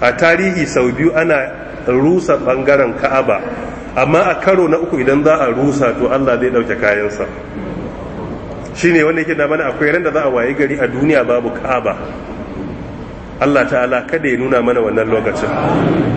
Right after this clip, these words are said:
Wannan irin lokuta din shi ne zai zama cikin ƙasa ya fi doron ƙasa alheri. A ce ba ka duniya ya fi maka alkhairi. Idan kana duniya ka ce Allah ya ɗauke Ka'aba, to me kuma ya saura maka a rayuwa? Shi sa Annabi ya ce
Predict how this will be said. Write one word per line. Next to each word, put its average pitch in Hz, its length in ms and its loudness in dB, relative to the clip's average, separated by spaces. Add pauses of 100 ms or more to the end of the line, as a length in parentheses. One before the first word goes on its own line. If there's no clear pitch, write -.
Wannan 156 320 4
irin 151 300 0
lokuta 147 480 2
din 147 100 2
shi 156 160 0
ne 143 120 2
zai 139 160 0
zama 131 200 0
cikin 156 380 0
ƙasa 151 300 0
ya 139 140 2
fi 143 100 -4
doron 139 340 2
ƙasa 139 260 -2
alheri. 135 440 -2 (540)
A 120 100 2
ce 165 160 4
ba 147 280 4
ka 135 160 2
duniya 131 400 2
ya 113 60 -4
fi 120 80 -10
maka 120 260 -2
alkhairi. 110 400 -2 (640)
Idan 135 240 2
kana 175 220 2
duniya 147 280 0
ka 143 100 -8
ce 139 200 -2
Allah 147 280 2
ya 123 100 0
ɗauke 127 340 0
Ka'aba, 131 500 -2
to 123 120 0
me 120 120 2
kuma 139 180 2
ya 139 80 4
saura 135 200 0
maka 135 300 0
a - 20 0
rayuwa? 95 320 0 (1900)
Shi - 80 0
sa 143 120 2
Annabi 127 240 0
ya 120 60 0
ce 123 120 -2